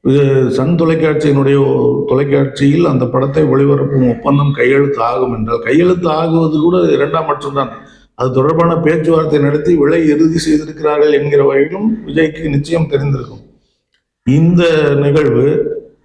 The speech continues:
விஜய்க்கு அரசியல் ரீதியாக பெரும் பின்னடைவை ஏற்படுத்தக்கூடிய நிகழ்வாகத்தான் இருக்கும்.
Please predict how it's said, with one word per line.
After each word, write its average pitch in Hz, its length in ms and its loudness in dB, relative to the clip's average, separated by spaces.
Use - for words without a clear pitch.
விஜய்க்கு 151 640 2
அரசியல் 160 560 0
ரீதியாக 131 460 2
பெரும் 151 400 0
பின்னடைவை 143 460 0
ஏற்படுத்தக்கூடிய 123 720 -2
நிகழ்வாகத்தான் 117 760 -2
இருக்கும். 120 340 -8